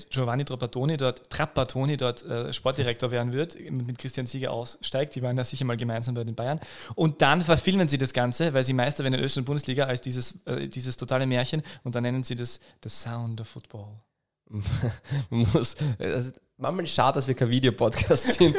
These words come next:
Speaker 2: <laughs> Peter K. Wagner hat beide Arme ausgestreckt und ist geflogen wie ein, was für, was für die auch immer, wie ein Habicht, hätte ich jetzt gesagt.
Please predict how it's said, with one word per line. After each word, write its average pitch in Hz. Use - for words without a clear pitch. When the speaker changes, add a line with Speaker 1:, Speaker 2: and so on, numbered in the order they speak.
Speaker 2:
<laughs> 151
Peter 135
K. 156
Wagner 139
hat -
beide 135
Arme 123
ausgestreckt 131
und 131
ist 127
geflogen 123
wie 123
ein, 117
was 123
für, 117
was 120
für 113
die 113
auch 113
immer, 110
wie 113
ein 113
Habicht, -
hätte 107
ich 117
jetzt -
gesagt. -